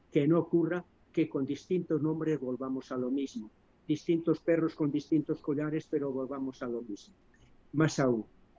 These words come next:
la corrupción para mí en Honduras casi se ha convertido como en algo cultural.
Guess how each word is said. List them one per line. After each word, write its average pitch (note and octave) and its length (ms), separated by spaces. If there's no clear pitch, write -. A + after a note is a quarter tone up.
la D3 180
corrupción E3+ 540
para D3+ 180
mí D#3 120
en D3+ 100
Honduras D3 420
casi D3+ 260
se D3+ 120
ha C#3 60
convertido C#3 560
como C3+ 200
en C3 100
algo C3 220
cultural. A#2+ 560